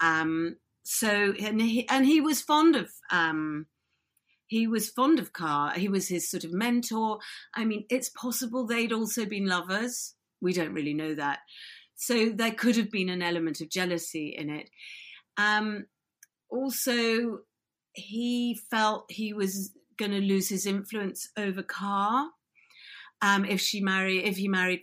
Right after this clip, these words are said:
Frances, because of course then he'd be out of the picture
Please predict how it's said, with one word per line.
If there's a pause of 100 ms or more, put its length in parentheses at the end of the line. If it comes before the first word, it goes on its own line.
Frances,
because
of
course (640)
then
he'd
be
out
of
the
picture